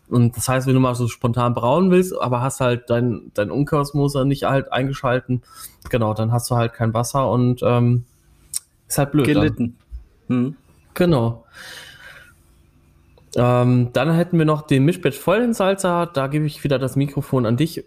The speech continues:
Speaker 1: über, weil da kennst du dich halt einfach besser mit aus.
Speaker 2: Ja,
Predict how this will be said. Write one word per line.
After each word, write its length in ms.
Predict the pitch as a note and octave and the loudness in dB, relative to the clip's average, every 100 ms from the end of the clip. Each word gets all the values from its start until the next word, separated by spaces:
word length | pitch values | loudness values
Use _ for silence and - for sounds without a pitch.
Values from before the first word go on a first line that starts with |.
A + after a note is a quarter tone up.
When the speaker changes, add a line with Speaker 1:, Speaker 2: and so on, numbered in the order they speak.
| _ | _
Speaker 1:
über, 300 | C#3 D3 B2+ | 0 0 0
weil 160 | A2+ A#2 | 0 0
da 100 | A2+ | -2
kennst 340 | - A2+ - | -2 -4 -4
du 60 | - | -6
dich 180 | A2 - | -6 -4
halt 140 | - | -4
einfach 220 | G#2 A2 | -4 -4
besser 280 | - F#2+ G#2 | -4 -4 -2
mit 160 | G#2 - | -4 -4
aus. 380 | G#2 G#2 - _ _ - | -4 -4 -8 _ _ -6
Speaker 2:
Ja, 160 | A#3+ | -6